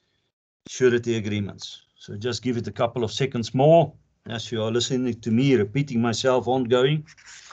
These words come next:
so that we know that you can hear me. Eric is fine. Please put off your cameras, things like that. Mute on your side. Get that cup of tea, uh, ready. Have it there beside you so that we can go on with this.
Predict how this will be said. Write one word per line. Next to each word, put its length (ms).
so 260
that 240
we 140
know 200
that 220
you 80
can 160
hear 260
me. 220
Eric 240
is 120
fine. 180
Please 340
put 180
off 160
your 100
cameras, 600
things 260
like 180
that. 300
Mute 240
on 120
your 80
side. 380
Get 120
that 200
cup 220
of 180
tea, 480
uh, 640
ready. 360
Have 160
it 60
there 180
beside 420
you 260
so 280
that 240
we 180
can 680
go 320
on 140
with 200
this. 380